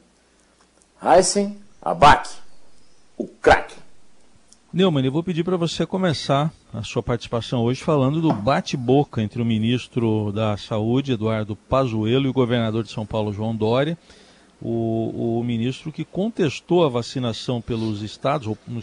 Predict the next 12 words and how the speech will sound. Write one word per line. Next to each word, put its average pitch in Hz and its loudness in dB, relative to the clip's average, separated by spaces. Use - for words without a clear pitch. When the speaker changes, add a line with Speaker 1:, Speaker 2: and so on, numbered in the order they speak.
Speaker 2:
no 131 -8
caso 156 -2
pelo 156 2
estado 120 -2
de 104 -12
São 117 -8
Paulo, 147 -4
mas 113 -6
ampliando 113 -6
pelos 147 2
estados 113 -4
também, 127 -2